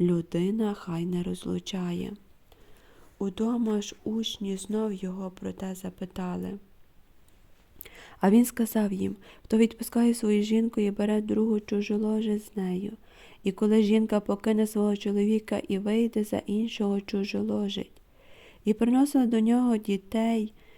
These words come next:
щоб доторкнувся їх, але учні забороняли їм. Бачивши Ісус те, виявив незадоволення і сказав їм, «Пустіть дітей, приходити до мене, не бороніть їм, таких бо царство Боже.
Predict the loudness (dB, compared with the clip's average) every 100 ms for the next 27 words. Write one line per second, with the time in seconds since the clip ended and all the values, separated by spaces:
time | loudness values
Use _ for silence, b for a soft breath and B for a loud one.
0 | B B B B B B B B 4 6
1 | 6 6 4 6 4 4 2 2 2 2
2 | -2 -2 -2 -4 -2 -2 -2 -4 -4 -2
3 | -2 -4 -4 -4 -4 -4 -8 -12 -6 -4
4 | -4 -6 -4 -4 -4 -6 -6 -4 -4 -6
5 | -12 -10 -6 -4 -4 -4 -2 -2 -2 -4
6 | -4 -4 -4 -4 -8 -6 -4 -2 -2 -4
7 | -8 -12 -8 -8 -6 -6 -8 -10 -2 -2
8 | -2 -4 0 0 0 -4 -4 -4 -6 b
9 | b b -10 -6 -4 -2 -2 -4 -4 -4
10 | -2 -2 -2 -6 B B B -2 0 2
11 | 0 0 0 -2 -2 -4 -4 -8 -12 -6
12 | -6 -4 -6 -4 -6 -6 -10 -10 -8 -6
13 | -6 -8